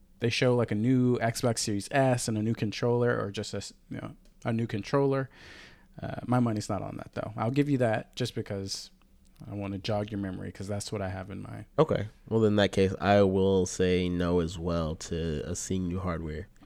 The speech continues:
Speaker 2: 'Cause I think they're just
Speaker 1: Okay.
Speaker 2: way too focused on games right now since, uh, that's what the ga-, that's what the gamers are crying about right now. That's what all the little baby boo-boos
Speaker 1: That's true.
Speaker 2: at home are screaming, that Xbox has no games.
Speaker 1: Okay, okay. A question for you.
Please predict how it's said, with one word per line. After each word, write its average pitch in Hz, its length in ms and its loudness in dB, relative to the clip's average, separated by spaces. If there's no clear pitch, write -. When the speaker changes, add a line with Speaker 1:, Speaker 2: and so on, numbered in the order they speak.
Speaker 2:
'Cause 95 120 -4
I - 20 -8
think 113 140 2
they're 95 160 6
just 87 260 0
Speaker 1:
Okay. 90 100 2
Speaker 2:
way 95 300 4
too 98 140 -2
focused 92 340 -2
on 90 120 -2
games 92 260 -2
right 85 140 -2
now 90 240 -2
since, 92 380 -6
uh, 80 260 -2
that's 117 180 2
what 113 120 2
the 98 80 0
ga-, 90 160 0
that's - 180 0
what - 80 -6
the - 80 -4
gamers 98 360 2
are 80 80 -2
crying 87 360 2
about 64 180 -4
right 64 180 -6
now. 64 180 -4
That's 104 220 2
what 143 120 6
all 117 120 8
the 113 80 2
little 104 200 6
baby 98 280 4
boo-boos 92 440 2
Speaker 1:
That's 87 80 2
true. 123 120 6
Speaker 2:
at 98 100 6
home 92 380 4
are - 80 -2
screaming, 104 640 4
that 73 120 -2
Xbox 92 260 2
has 90 220 2
no 87 120 -2
games. 73 400 -8
Speaker 1:
Okay, 156 280 0
okay. 127 240 -2
A - 80 -4
question 220 340 6
for - 160 0
you. 104 260 -2